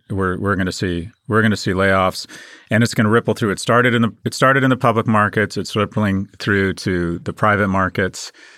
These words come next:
And kind of one of the basics of strategy is if you're in a position, you never make up more ground than when you play offense when everyone else is playing defense.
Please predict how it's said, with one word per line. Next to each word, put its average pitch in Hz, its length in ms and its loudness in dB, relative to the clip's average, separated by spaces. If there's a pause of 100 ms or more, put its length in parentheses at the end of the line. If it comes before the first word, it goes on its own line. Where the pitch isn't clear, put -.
And 110 340 2 (140)
kind 147 200 4
of 120 60 4
one 120 100 4
of 107 60 2
the 101 40 0
basics 113 420 0
of 107 60 -12
strategy 101 760 0
is 98 160 -2
if 104 140 -2
you're 110 80 0
in 101 60 0
a 95 40 -2
position, 98 640 -4
you 113 200 0
never 135 300 4
make 165 200 2
up 113 100 0
more 101 260 0
ground 92 520 -2 (500)
than 101 320 0
when 95 260 0
you 92 180 -2
play 101 340 0
offense 110 580 0
when 98 80 0
everyone 92 280 0
else 87 180 -4
is 98 100 -6
playing 87 240 -4
defense. - 540 -10